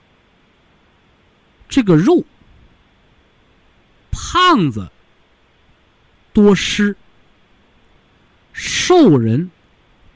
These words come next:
多火。那这个火也好，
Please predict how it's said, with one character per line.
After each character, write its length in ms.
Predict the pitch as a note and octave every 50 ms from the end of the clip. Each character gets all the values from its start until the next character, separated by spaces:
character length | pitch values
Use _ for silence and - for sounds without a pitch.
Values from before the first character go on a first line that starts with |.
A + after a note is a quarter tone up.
| _ _
多 240 | - C4+ C#4 C#4+ C4+
火。 480 | B2+ B2 - A#2 - - G2+ A2+ D3 E3 _ _ _ _ _ _ _ _ _ _ _ _ _ _ _ _ _ _ _ _ _ _ _ _ _ _ _ _ _ _ _ _ -
那 100 | F4+ F4+
这 200 | C#4+ - G4 G4
个 160 | D4 C#4+ A3 -
火 500 | G2+ - C#3+ A#2 G#2+ A2 A#2+ D#3 F3+ - - _ _ _ _ _ _ _ _ _ _ _ _ _ _ _ _ -
也 140 | C3+ E3
好， 280 | F#3+ - - - -